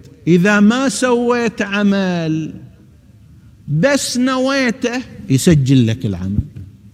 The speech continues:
بس نويت: "والله أريد، يا ريت الله يرزقني زيارة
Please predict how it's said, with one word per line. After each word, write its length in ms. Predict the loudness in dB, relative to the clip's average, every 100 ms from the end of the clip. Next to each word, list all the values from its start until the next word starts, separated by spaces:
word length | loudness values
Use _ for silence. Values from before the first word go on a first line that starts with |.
| -20 -20 -16 -4
بس 280 | -2 -2 -2
نويت: 400 | -2 -2 -4 -8 -14 -20 -20 -20 -20 -20 -20 -20 -20 -20 -10 -2
"والله 320 | 0 0 0
أريد، 200 | -2 -2 -6 -20 -20 -20 -20 -14 -8
يا 240 | -4 -2
ريت 280 | 0 -2 -4
الله 260 | -4 -2
يرزقني 720 | -2 -2 -4 -6 -4 -4 -4 -8 -16 -20 -20 -8
زيارة 440 | -2 -2 -2 -6